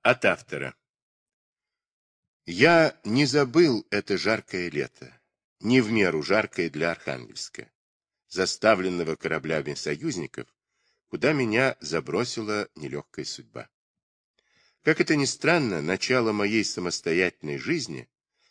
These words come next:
связано по времени с началом битвы за Сталинград, о котором сейчас пишу.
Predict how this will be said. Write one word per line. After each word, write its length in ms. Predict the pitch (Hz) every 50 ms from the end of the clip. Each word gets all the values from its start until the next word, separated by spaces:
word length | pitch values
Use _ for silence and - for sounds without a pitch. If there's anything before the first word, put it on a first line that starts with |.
| _
связано 840 | - - - - - 92 120 160 175 143 151 156 151 147 143 139 127
по 180 | - 104 92
времени 460 | 85 - - 104 135 139 139 131 127 120
с 140 | 113 -
началом 560 | - 80 76 - - 95 104 110 104 95 87 73
битвы 560 | 64 76 87 - _ - 95 92 90 85 - -
за 160 | - - 85
Сталинград, 680 | - - - - 82 80 71 65 - 71 65 62 - _ _ _ _ _ _ _ _ _ _ _ _ _ _ _
о 100 | - -
котором 460 | - 76 - - 67 69 67 64 - _
сейчас 440 | - - - - - - 64 - -
пишу. 380 | - - - - - - -